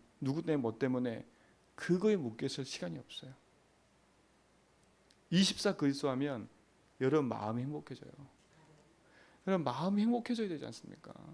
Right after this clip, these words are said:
여러분 마음이 즐거워야지. 마음이 늘 불편하고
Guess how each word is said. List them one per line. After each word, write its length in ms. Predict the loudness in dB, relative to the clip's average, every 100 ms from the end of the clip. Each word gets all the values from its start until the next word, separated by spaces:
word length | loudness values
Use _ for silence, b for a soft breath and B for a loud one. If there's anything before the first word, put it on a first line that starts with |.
| -18 _ _ _ _ _ _ b b b _
여러분 140 | 2 2
마음이 340 | 2 4 4
즐거워야지. 540 | 6 6 6 4 2 -2
마음이 360 | -2 -2 0
늘 400 | 0 -4 -8 -10
불편하고 720 | 0 0 2 0 -2 -2 -6